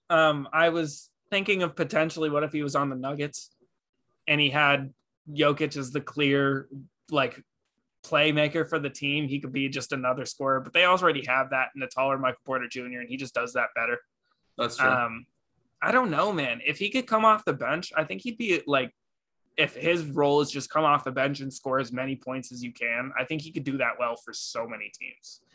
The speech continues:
Speaker 1: It just
Speaker 2: What
Speaker 1: doesn't seem like he wants to do that.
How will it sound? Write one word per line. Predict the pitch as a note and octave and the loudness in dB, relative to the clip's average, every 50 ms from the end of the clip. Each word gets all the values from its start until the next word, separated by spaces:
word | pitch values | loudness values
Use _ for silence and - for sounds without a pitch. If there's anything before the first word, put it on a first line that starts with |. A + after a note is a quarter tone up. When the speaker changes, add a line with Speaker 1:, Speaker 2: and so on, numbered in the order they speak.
| _ - - _ D3 | _ -20 -6 _ -2
Speaker 1:
It | D3+ | 0
just | D#3+ E3+ C#3 | 0 2 4
Speaker 2:
What | C#3+ D3+ | 6 6
Speaker 1:
doesn't | F3 E3 F3+ F3 | 6 4 2 -2
seem | - F3+ F3 E3+ | -2 -2 0 0
like | E3 D3 D3 | 0 0 0
he | D3 | -2
wants | C3+ B2+ A#2 B2 A#2+ - - | -2 -2 -4 -6 -8 -10 -12
to | A2+ A2+ | -16 -16
do | A#2+ A2+ A2 A2 | -14 -14 -14 -14
that. | - - - - _ _ _ _ _ _ _ D3 C#3+ B2 A2+ A2+ | -14 -16 -16 -16 _ _ _ _ _ _ _ -2 -2 -2 -2 -6